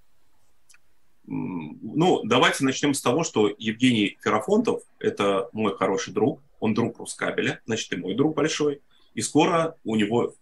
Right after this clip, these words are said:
будет двадцать лет, как работает, э, Т П К «Форос». Я пользуюсь случаем, это не день рождения человека, поэтому можно поздравить с этой мощной датой. Э,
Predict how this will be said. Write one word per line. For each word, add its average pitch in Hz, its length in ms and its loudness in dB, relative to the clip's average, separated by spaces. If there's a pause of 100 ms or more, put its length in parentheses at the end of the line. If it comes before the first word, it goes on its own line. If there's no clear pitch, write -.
(180)
будет 123 440 0
двадцать 113 540 0
лет, 110 360 -2 (100)
как 98 200 -2
работает, 104 640 0
э, 98 180 -2
Т - 80 -18
П 98 120 -4
К 104 160 0
«Форос». - 500 -4 (340)
Я 120 200 4
пользуюсь 101 400 0
случаем, - 520 -4
это - 180 -8
не - 100 -2
день 226 160 4
рождения 214 440 0 (360)
человека, 131 460 2
поэтому 98 280 -2
можно 104 340 0
поздравить 131 520 2
с - 100 -2
этой 90 280 -2 (380)
мощной - 400 -4
датой. 143 500 0 (360)
Э, 92 840 2